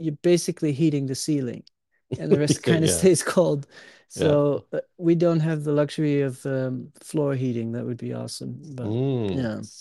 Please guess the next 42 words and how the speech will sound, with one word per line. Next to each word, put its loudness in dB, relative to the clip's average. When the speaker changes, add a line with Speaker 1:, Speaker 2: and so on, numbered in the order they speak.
Speaker 1:
I, 6
Speaker 2:
Yeah, 8
I -
Speaker 1:
all 6
Speaker 2:
feel 2
Speaker 1:
the, 8
Speaker 2:
like 4
Speaker 1:
all 6
the -
Speaker 2:
that's 6
Speaker 1:
homes 6
in 2
the 2
Netherlands 0
now -2
have, -8
when 0
they 4
build 4
new 0
ones, -6
I -10
think -10
they -8
all -6
have -8
floor -8
heating. -10
Speaker 2:
I -6
always 0
think -6
of -2
that -2
as, -6
yeah, -2
like, -8
if -20
you're -6
building -6
your -6
new -8
home, -8